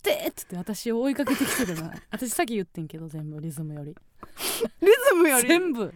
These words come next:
Speaker 1: 先に。
Speaker 2: あ、それが斬新で、
Speaker 1: うん。
Speaker 2: 優勝できたみたいな感じ？
Speaker 1: できた、できた。引いてた、みんな。
Speaker 2: あ、
Speaker 1: うん。
Speaker 2: 全然じゃあ、あの、役とか関係ないやん。
Speaker 1: うん。もう、座布-、
Speaker 2: もう。
Speaker 1: 座布団も無重力までいったよね。<laughs> いっ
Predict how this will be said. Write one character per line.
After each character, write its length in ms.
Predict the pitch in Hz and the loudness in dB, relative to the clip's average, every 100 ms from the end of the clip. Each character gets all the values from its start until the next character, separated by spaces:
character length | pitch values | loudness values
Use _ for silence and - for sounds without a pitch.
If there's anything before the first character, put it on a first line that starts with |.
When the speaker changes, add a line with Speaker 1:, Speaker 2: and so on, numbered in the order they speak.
| - | -14
Speaker 1:
先 180 | - 180 | -14 -2
に。 60 | - | 0
Speaker 2:
あ、 60 | |
そ 120 | 170 392 | 4 4
れ 120 | 381 | 6
が 100 | 349 | 4
斬 260 | 359 359 | 4 4
新 240 | 381 349 330 | 2 2 2
で、 300 | 392 349 - | 4 4 2
Speaker 1:
う 60 | 202 | -2
ん。 140 | 185 | -4
Speaker 2:
優 120 | 233 | -2
勝 200 | 240 233 | 0 2
で 80 | 208 | 0
き 80 | - | -2
た 80 | 165 | -4
み 100 | 160 | -4
た 100 | 151 | -2
い 20 | |
な 60 | 185 | -2
感 180 | 156 | 0
じ？ 80 | 160 | 2
Speaker 1:
で 140 | 170 - | 2 0
き 40 | |
た、 120 | 165 | -4
で 40 | - | -14
き 60 | |
た。 60 | - | -4
引 80 | 277 | -2
い 40 | |
て 100 | 247 | 0
た、 100 | 214 | -2
み 140 | 175 175 | -2 -2
ん 40 | |
な。 140 | 165 - _ | -4 -8 _
Speaker 2:
あ、 260 | 226 240 175 - | 4 4 -2 -8
Speaker 1:
う 60 | 180 196 196 175 143 139 | -4 -2 -2 -4 -8 -14
ん。 40 | - | -14
Speaker 2:
全 240 | - 285 311 | -4 0 2
然 220 | 302 285 | 2 2
じ 80 | 269 | 4
ゃ 160 | 233 | 4
あ、 20 | 185 | 2
あ 80 | |
の、 320 | 180 165 160 - | 0 -2 -4 0
役 260 | - - 277 | 2 2 0
と 80 | 180 | -4
か 100 | 170 | 0
関 220 | 214 214 | 2 4
係 160 | 214 | 4
な 100 | 180 | 2
い 60 | 156 | 0
や 80 | 143 | -2
ん。 80 | 202 | -4
Speaker 1:
う 20 | |
ん。 320 | 190 156 156 | -4 -4 -4
も 880 | 220 269 294 294 285 277 262 247 202 - | 0 4 6 6 6 4 4 2 0 -6
う、 180 | - 240 | -8 2
座 100 | 285 | 6
布-、 60 | |
Speaker 2:
も 160 | 330 330 | 6 4
う。 60 | 196 | 4
Speaker 1:
座 120 | 269 | 2
布 120 | 285 | 4
団 120 | 339 | 2
も 120 | 247 | 4
無 160 | 208 214 | 2 2
重 160 | 233 220 | 2 2
力 180 | 180 | 2
ま 100 | 165 | -2
で 60 | 165 | -6
い 40 | |
っ 40 | 180 | -6
た 120 | 180 | -4
よ 80 | 160 | -4
ね。 200 | 160 170 | -4 -4
<laughs> 2250 | 139 - 679 269 269 - - 208 - - - - - - - - _ _ _ - - _ | 0 2 2 2 2 0 0 0 0 -2 -4 -8 -10 -10 -12 -14 _ _ _ -20 -20 _
い 60 | |
っ 60 | 226 | -10